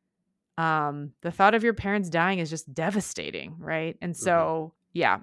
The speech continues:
Speaker 1: it's hard, it's, it's hard to see, it's hard to think about. I'm incredibly grateful and lucky that my mom is still in great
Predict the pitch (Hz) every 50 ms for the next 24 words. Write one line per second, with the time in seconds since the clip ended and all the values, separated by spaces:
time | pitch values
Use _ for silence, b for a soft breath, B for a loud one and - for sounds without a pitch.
0 | - - 196 190 - - 202 202 202 - - - - - 165 165 - - 214 220
1 | 202 196 196 - - 165 160 156 143 - - 180 165 175 165 165 151 139 156 135
2 | 151 151 151 151 - - 180 190 185 185 165 - _ - 208 196 - - - -
3 | - 214 208 208 190 165 190 190 185 165 - 175 175 175 156 - - 180 165 156
4 | 160 160 156 151 151 - - 156 156 151 151 - 151 156 156 151 156 151 151 151
5 | 151 156 160 165 - 156 151 151 - - - - - - - - 185 180 175 170
6 | 165 160 156 - - - 170 160 151 - 160 160 - -